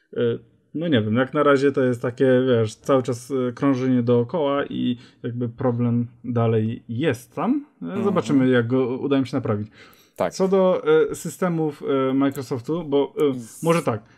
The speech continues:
Speaker 1: przejdźmy do takich trochę bardziej lżejszych tematów, natomiast, e, czy warto korzystać z, e, przestarzałego oprogramowania albo martwego?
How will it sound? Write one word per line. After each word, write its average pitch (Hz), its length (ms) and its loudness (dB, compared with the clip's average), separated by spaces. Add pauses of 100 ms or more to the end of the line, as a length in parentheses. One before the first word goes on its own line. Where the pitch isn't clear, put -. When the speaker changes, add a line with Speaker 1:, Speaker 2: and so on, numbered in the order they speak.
(100)
Speaker 1:
przejdźmy 247 300 4
do 190 180 6
takich 175 360 -2
trochę 185 240 2
bardziej 160 420 0
lżejszych 156 440 2
tematów, 143 500 0
natomiast, 151 520 -6 (1000)
e, 139 260 4
czy 151 460 4 (600)
warto 175 340 2
korzystać 151 560 0
z, - 120 -10
e, 131 280 2 (300)
przestarzałego 175 680 2
oprogramowania 202 840 0
albo 165 240 0
martwego? 135 580 -2